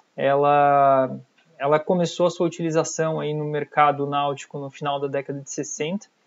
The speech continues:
e uma das características que ela trouxe, que fez ela ser mais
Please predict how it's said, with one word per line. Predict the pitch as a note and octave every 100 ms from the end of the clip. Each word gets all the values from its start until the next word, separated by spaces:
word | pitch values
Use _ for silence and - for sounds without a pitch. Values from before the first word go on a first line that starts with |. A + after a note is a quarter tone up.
| _ _ _
e | D#3+
uma | D#3+
das | E3 E3
características | F3 E3+ E3+ E3 D#3+ E3 -
que | E3+
ela | D#3+
trouxe, | D#3 D3 D#3 F3 - C#3
que | C#3
fez | - D3+ D3+
ela | D3+
ser | - D#3
mais | C#3+ C#3 D3 D#3+ - -